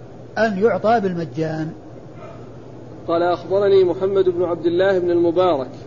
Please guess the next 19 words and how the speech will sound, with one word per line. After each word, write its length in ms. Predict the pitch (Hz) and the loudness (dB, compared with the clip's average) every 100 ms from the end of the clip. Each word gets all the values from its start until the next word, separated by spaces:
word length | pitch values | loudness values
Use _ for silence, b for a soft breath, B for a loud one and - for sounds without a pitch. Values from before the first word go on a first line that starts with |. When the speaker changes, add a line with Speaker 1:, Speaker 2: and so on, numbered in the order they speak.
| - | -14
Speaker 1:
أخبر 240 | - 190 | -4 -2
محمد 400 | 208 165 220 190 | -2 -2 -4 -2
بن 60 | 190 | -2
عبد 160 | 175 | -2
الله 160 | 196 208 | 0 0
بن 100 | 190 | 0
المبارك 400 | 180 208 214 196 | 0 2 2 0
المخرمي، 640 | 190 175 220 185 165 156 - - - - - - - | -2 0 0 2 0 -2 -6 -14 -16 -16 -18 -8 -4
ثقة، 280 | 208 175 | 0 0
أخرج 260 | 165 185 185 | 0 0 0
حديث 180 | 170 175 | 0 0
البخاري 380 | 170 156 196 196 | 0 2 2 4
وأبو 180 | 180 | 4
داود 240 | 175 196 185 | 2 0 0
والنسائي. 440 | 170 160 165 127 117 - - | -2 0 0 -2 -6 -14 -4
Speaker 2:
عن 180 | 156 170 | 0 2
زكريا 520 | 170 - 170 202 190 | 2 2 2 6 4
بن 120 | 170 | 4
عدي. 420 | 175 160 160 175 | 2 4 4 4